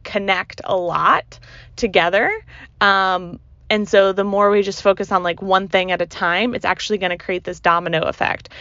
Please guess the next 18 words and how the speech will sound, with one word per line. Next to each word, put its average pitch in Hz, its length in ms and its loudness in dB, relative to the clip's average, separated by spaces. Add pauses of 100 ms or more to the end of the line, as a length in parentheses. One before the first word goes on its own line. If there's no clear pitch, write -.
(280)
When 214 400 2
we 226 140 2
can 220 160 -2
get 214 160 4
you 208 140 -2
confident 208 680 2
on 190 200 2
camera, 226 640 0 (320)
like 190 380 2
I 202 100 4
used 190 320 2
in, 180 200 2
in, 196 340 -2
earlier 196 420 6
in 190 120 0
the 180 80 -2
podcast 214 500 0
episode, 240 580 2